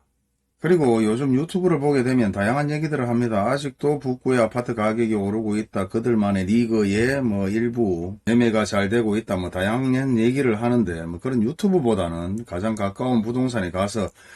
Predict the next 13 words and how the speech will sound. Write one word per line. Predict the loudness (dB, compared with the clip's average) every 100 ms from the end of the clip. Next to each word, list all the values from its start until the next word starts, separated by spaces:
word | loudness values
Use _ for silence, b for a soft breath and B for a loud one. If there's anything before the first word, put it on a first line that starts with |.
| B -4
적어도 | 2 4 6 4 2
부동산 | 2 2 4 4
한 | 4 4
이십 | 4 0 4 6
년 | 6 6
넘게 | 4 2 2
했는 | 4 4
분들하고 | 4 2 2 0 -2 -6 -4
얘기를 | -2 0 0 0
해보면 | 0 2 2 0 -4
이천칠 | -6 -4 -4 -4 -4
팔 | 0 2
년도와 | 2 2 0 0 -2